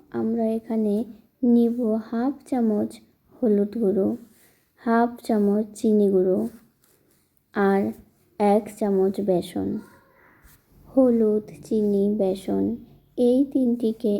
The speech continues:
এখন আমরা একটু দুধ দিয়ে গুলে নেব। হলুদ, চিনি আমাদের স্কিনকে হালকা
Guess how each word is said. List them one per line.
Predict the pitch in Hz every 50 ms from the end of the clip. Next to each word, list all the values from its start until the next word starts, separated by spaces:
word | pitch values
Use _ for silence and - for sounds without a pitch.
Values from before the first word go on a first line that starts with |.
| -
এখন | 208 208 196 202 - - 262 269 262
আমরা | 254 240 226 214 220 202 202 208 226 220 - - _ _ _ _ -
একটু | 233 220 220 - - - 214 196 196 208 -
দুধ | - 214 233 262 262 262 - _
দিয়ে | - 262 240 233 220 208 214 233 240
গুলে | 226 233 202 196 190 202 214
নেব। | 202 202 214 208 208 - - - - - - - _ - - _ _ _ _ _ - - _ _ _
হলুদ, | _ - 262 254 247 240 262 277 294 285 - - -
চিনি | - - 269 269 262 262 262 254 285 277
আমাদের | - - 220 208 202 202 208 208 196 196 196 208 226 -
স্কিনকে | - - - - - 247 254 254 247 247 254 240 233 220 226 233 233 - - - - - -
হালকা | - 226 214 214 226 220 220 - 214 190